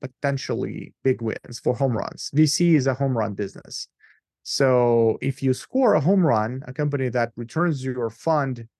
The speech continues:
five X alone, then you can keep building on top of it. And then you can, um, and then basically,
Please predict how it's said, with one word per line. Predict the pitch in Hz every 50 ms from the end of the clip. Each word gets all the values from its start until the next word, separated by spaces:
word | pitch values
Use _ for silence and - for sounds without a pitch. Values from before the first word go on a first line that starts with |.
| _ _
five | _ _ 139 139 135 127
X | 123 107 - - - - - - - - _ _ -
alone, | - 127 131 131 123 117 - - - - - - _ _ _ _ _ _ _ _ _ _ _ _ _ _ _ _ _
then | - 120 117 127 151 151 160 156 147
you | 147
can | 131 - 139 127 120
keep | - - 135 127 117 104
building | - 120 117 110 113 110 107
on | 98 101 107
top | - - - -
of | - -
it. | - - - - - _ - - _ - -
And | 123 123 120
then | 120 117 120
you | 120 123
can, | - - 120 113 110 107 104 - -
um, | 117 117 117 - 120 - - - - -
and | 120 127 131
then | 127 123
basically, | 131 123 - 131 120 - 120 120 113 -